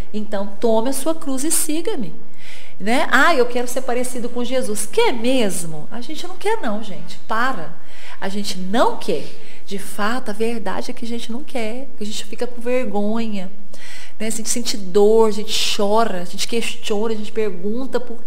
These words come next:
quê, por quê. Aí você não vai lembrar que lá atrás você fez uma oração, né? Que correu pelo tempo de Deus. E num tempo determinado por ele, ele falou, "Agora eu vou te atender.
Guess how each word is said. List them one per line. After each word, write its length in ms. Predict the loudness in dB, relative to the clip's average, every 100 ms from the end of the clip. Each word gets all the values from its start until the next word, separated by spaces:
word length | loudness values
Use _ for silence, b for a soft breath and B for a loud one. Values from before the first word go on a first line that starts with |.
| 0
quê, 420 | 0 0 0 0
por 140 | 0 0 0
quê. 480 | 0 0 0 0 0 0 0 B B B 0
Aí 80 | 0
você 100 | 0
não 100 | 0
vai 120 | 0
lembrar 300 | 0 0 0
que 80 | -2
lá 440 | 0 0 0 0
atrás 1080 | 0 0 0 0 0 0 0 0 0 0 0 0 0 B B B B B 0
você 300 | 0 0 -2
fez 240 | 0 0
uma 160 | 0 0
oração, 720 | 0 0 0 0 0 0 0 0 0 B B B 0 0 0
né? 320 | 0 0 0 0 B B B
Que 80 | 0
correu 380 | 0 0 0 0
pelo 240 | 0 0
tempo 420 | 0 0 0 0 0
de 140 | 0
Deus. 720 | 0 0 0 0 0 0 0 0 0 0 0 0
E 100 | 0
num 160 | 0 0
tempo 360 | 0 0 0
determinado 800 | 0 0 0 0 0 0 0 0
por 200 | 0 0
ele, 220 | 0 0
ele 100 | 0
falou, 240 | 0 0 0
"Agora 300 | 0 0 0
eu 40 |
vou 100 | 0
te 120 | 0
atender. 560 | 0 0 0 0 0 0